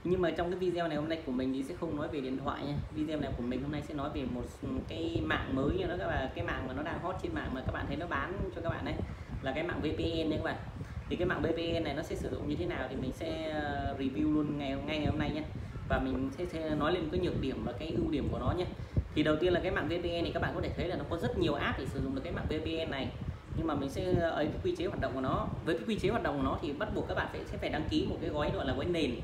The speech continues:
Gói nền là cái gói mà các bạn đăng ký với nhà mạng nha các bạn. Đây, ví dụ như mình đây thì gói nền là ví dụ như là gói, ờ, gói TikTok chẳng hạn. Đấy, các bạn đăng ký gói TikTok đi. Đấy, hay hoặc là gói,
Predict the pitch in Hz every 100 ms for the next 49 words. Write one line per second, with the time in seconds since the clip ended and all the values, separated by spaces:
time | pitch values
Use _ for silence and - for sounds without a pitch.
0 | - - - - - 160 196 190 160 147
1 | 147 180 - 220 160 - - - 160 165
2 | - 156 170 190 156 139 123 143 175 175
3 | - - - - - 156 151 185 160 156
4 | 151 135 139 151 147 131 131 151 175 139
5 | 135 131 160 160 147 135 131 143 175 170
6 | 165 160 156 156 - - - - - -
7 | - 143 160 190 190 220 - 226 240 131
8 | 139 - - 147 180 170 160 156 160 170
9 | 175 - 208 208 190 - - - - -
10 | - - 143 190 196 175 139 135 165